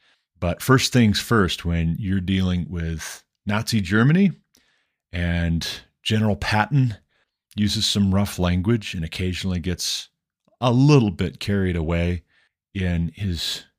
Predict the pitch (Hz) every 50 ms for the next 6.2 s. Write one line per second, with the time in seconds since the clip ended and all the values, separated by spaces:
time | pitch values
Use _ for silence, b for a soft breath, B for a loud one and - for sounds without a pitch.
0 | _ _ _ _ _ _ _ - - - 107 104 - 98 95 82 - 98 - -
1 | - - 92 - 78 90 87 82 80 - _ _ _ _ _ _ _ _ _ _
2 | - 87 85 76 85 92 95 95 95 95 92 90 - - - - _ _ _ _
3 | _ _ _ _ _ _ - 78 71 69 80 80 78 85 80 - - 87 80 92
4 | 92 90 90 85 90 85 - - - 113 104 104 107 107 110 95 - _ _ _
5 | _ _ _ _ _ _ _ 107 117 127 127 123 123 113 104 - - 107 98 -
6 | - 82 78 -